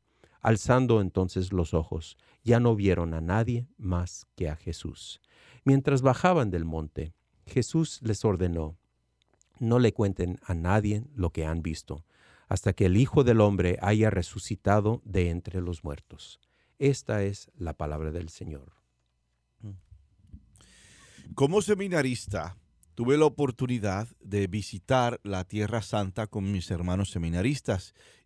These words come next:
Speaker 2: y parte de la facultad del seminario de Mundelein por tres meses. Una de esas visitas la hicimos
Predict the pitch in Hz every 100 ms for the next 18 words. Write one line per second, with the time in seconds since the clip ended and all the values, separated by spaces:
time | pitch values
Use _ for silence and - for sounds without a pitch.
0 | - 95 113 120 - 127 101 90 90 -
1 | 82 - 110 123 - 87 90 - 92 90
2 | 85 82 92 107 107 113 85 62 65 92
3 | 87 110 117 101 82 76 69 - - _
4 | _ _ _ _ - _ - 139 247 226
5 | 196 208 220 185 185 - 208 - 123 120
6 | 104 98 - 202 135 131 -